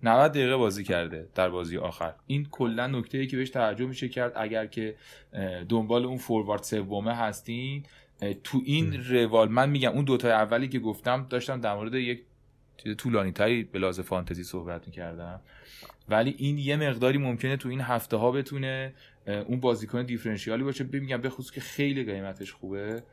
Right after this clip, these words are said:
Speaker 1: و تو تیم
Speaker 2: مهم.
Speaker 1: موثری داره بازی می‌کنه. اون ساکا هم همینطور، اون هافبک خوبیه، اون چهار و نیمه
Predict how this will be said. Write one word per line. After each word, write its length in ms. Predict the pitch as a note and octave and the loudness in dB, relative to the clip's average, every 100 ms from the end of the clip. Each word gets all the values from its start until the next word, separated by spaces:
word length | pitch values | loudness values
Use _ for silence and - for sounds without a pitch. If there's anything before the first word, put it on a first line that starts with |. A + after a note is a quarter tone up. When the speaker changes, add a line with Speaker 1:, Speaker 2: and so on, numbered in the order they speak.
| - - _ F#2 | -20 -20 _ -6
Speaker 1:
و 320 | G2+ G2 F#2 F#2 | 0 2 0 -2
تو 100 | - | -2
تیم 200 | G#2+ A2 | 0 0
Speaker 2:
مهم. 160 | A#2 A2+ | 0 0
Speaker 1:
موثری 340 | G2 - C3 | -2 -4 -4
داره 200 | B2+ A2 | -2 -2
بازی 280 | G2+ G2 G2 | -2 -4 -6
می‌کنه. 320 | G2 - G2 | -10 -8 -6
اون 200 | F#2+ B2 | -4 -4
ساکا 540 | C#3 - B2+ - C3+ C#3+ | -2 6 6 6 4 2
هم 140 | C3+ | 0
همینطور، 260 | C3+ A2 G#2+ | -2 -4 -4
اون 120 | B2 | -2
هافبک 480 | A#2+ G#2 - A#2+ A#2 | 0 0 2 0 -2
خوبیه، 260 | - F#2 | -8 -6
اون 140 | G2 A#2 | -4 -4
چهار 320 | A#2+ G#2+ G2+ | 0 0 0
و 60 | G2+ | -4
نیمه 600 | G#2 B2+ C#3 B2+ B2 | -4 -4 -4 -4 -8